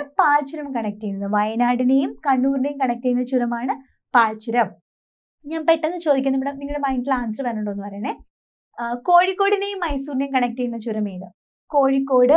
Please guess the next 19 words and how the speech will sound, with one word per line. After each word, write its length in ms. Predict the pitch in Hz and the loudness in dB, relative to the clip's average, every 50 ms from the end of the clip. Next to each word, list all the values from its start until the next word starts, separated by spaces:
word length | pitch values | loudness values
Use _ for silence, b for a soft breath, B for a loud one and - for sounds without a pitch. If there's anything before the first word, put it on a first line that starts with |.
| 359 339 | 6 4
മൈസൂര്. 500 | 277 240 220 214 - - 233 208 196 - - _ _ - - 226 | 0 -2 -2 -6 -6 -6 -6 -6 -6 -8 -12 _ _ -12 -4 -2
മൈസൂര്, 500 | 233 240 240 240 240 - 285 285 285 466 605 587 - - - | -2 -2 -2 -4 -6 -6 -4 0 0 0 0 0 -2 0 4
കോഴിക്കോട്. 600 | 330 320 302 269 277 277 - 226 202 180 180 175 - _ _ _ _ _ _ 240 247 | 4 4 4 2 -2 -2 0 2 2 2 0 -4 -6 _ _ _ _ _ _ 0 2
മൈ, 160 | 269 269 302 427 571 - - _ _ - | 2 4 2 0 -2 -4 -10 _ _ 4
കോഴി. 320 | 302 285 269 269 254 247 214 - 240 285 | 6 6 6 6 4 2 -2 0 2 4
ഏതാണ്? 340 | 285 302 311 302 302 311 320 311 - _ _ _ _ _ 330 | 4 6 4 2 2 0 -4 -6 -8 _ _ _ _ _ 4
താമരശ്ശേരി 640 | 302 302 320 311 311 320 320 - - 240 214 208 - - | 6 6 4 4 0 -2 -4 -4 -4 -6 -6 -6 -8 -10
ചുരം 200 | 208 208 - - _ _ 254 | -14 -14 -14 -18 _ _ -4
അല്ലെ? 160 | 294 285 226 220 - - _ _ _ _ _ - 320 | -2 -2 -2 -4 -6 -12 _ _ _ _ _ 2 4
പാലക്കാട്, 520 | 302 311 330 339 349 349 403 - 403 403 392 381 | 4 6 4 2 2 4 4 4 4 4 2 2
കോയമ്പത്തൂർ 460 | 349 320 311 311 320 277 285 302 294 277 277 | 2 0 0 -2 -4 -4 -6 -6 -6 -4 -4
കിട്ടിയോ? 260 | 269 - 226 202 196 202 - _ _ _ _ _ 269 269 | -4 -4 -4 -4 -4 -6 -8 _ _ _ _ _ -4 0
ഏതാണ് 260 | 269 277 269 262 262 254 262 | 2 2 2 2 0 0 0
പാലക്കാട്, 420 | 254 247 247 247 247 277 277 285 277 | 0 0 0 -2 -2 -4 -4 -2 -2
കോയമ്പത്തൂർ? 400 | 285 269 262 240 247 233 254 254 254 247 | -2 -2 0 -2 -2 -2 0 0 0 0
അവിടെ 160 | 254 277 311 302 | 2 4 4 4
ആ, 40 | 320 320 - _ _ - | 2 0 -4 _ _ -2
ആ 20 | 302 320 277 | 0 0 0
ഉത്തരത്തിലുണ്ട്, 540 | 269 311 294 269 330 320 339 302 247 233 | 0 0 0 0 0 0 2 2 2 0